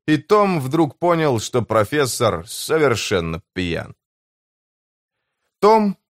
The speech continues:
терпеливо помог подвыпившему путешественнику подняться на ноги и повел его к небольшому персональному лифту, который мигом вознес их на верхний этаж рулевой рубки.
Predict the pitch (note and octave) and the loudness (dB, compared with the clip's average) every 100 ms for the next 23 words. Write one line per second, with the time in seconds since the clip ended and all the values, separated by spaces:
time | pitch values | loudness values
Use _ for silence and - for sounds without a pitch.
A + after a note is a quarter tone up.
0 | _ - C#3+ B2+ B2+ C3+ E3+ F3+ F3+ C3 | _ 0 0 2 0 0 0 2 0 2
1 | A#2 G#2 A2 C3+ - - G#2+ G2+ F#2 G#2 | 2 4 2 0 -2 -4 0 0 0 -2
2 | G#2 F#2 G2+ G2 F#2+ F#2+ F#2 E3+ D#3 D3 | -2 -4 -2 -2 -2 -6 -2 -4 -2 -4
3 | C#3 A#2 A2+ A2 G2+ G#2+ G#2+ G2+ G2+ G#2 | -6 -4 -4 -2 -2 0 -2 0 -2 0
4 | D#3 E3+ C#3+ B2+ G2+ _ - B2 C3 D3+ | -2 -2 -4 -8 -10 _ -8 0 0 2
5 | A3+ G3+ G3 F#3 - D3+ C#3 C3+ A2+ F3 | 0 0 0 -2 -2 -2 0 0 0 -2
6 | D#3 C3+ B2 C3+ C#3 C#3 C#3 C#3+ D3+ D3 | -2 -2 -2 -2 0 2 2 0 -2 -4
7 | - E2+ - _ _ G#2 G2+ F#2 F#2+ D3 | -4 -10 -10 _ _ -2 0 0 0 -2
8 | C#3+ C3+ A2+ G#2+ G2 G#2+ F#2+ G#2 G#2 F#2+ | 0 0 2 0 0 -2 -2 -4 -2 0
9 | F#2+ F2+ G2+ G2 F#2+ - A2 G2 - _ | 0 -2 -6 -4 -4 -2 0 0 -4 _
10 | _ G#2+ G#2+ G2 F#2+ F#2 F2+ D2+ _ _ | _ -2 0 0 0 -2 -4 -8 _ _